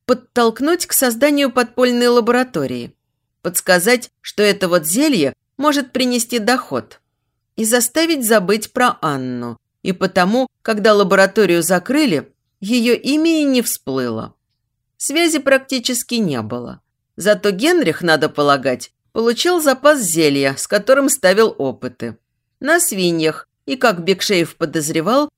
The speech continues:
не только на них. Генрих сказал, что у них тоже варили. Ну, когда меняли. Из трав там,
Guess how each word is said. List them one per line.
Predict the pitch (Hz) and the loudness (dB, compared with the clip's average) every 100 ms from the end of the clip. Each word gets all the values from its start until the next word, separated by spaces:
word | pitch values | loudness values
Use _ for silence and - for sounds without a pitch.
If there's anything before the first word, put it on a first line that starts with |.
| _ | _
не | 320 349 | -4 -2
только | 214 185 202 240 | 2 2 2 0
на | 220 165 | 2 0
них. | 127 110 - - _ _ _ _ | -4 -8 -12 -20 _ _ _ _
Генрих | 156 233 240 160 139 | 2 4 4 2 0
сказал, | - - 156 151 135 127 _ | -4 2 2 4 2 0 _
что | - 233 | 0 4
у | 240 | 6
них | 233 - | 4 2
тоже | - 233 135 135 | 2 2 2 2
варили. | 135 139 131 113 107 _ _ | 2 2 -2 -6 -10 _ _
Ну, | 269 294 | -2 2
когда | 254 220 220 | 2 2 2
меняли. | 220 247 185 117 113 113 _ _ - | 2 2 0 0 -4 -10 _ _ -4
Из | 240 - | -2 -2
трав | - 170 170 - | 2 2 2 2
там, | 143 139 | 0 0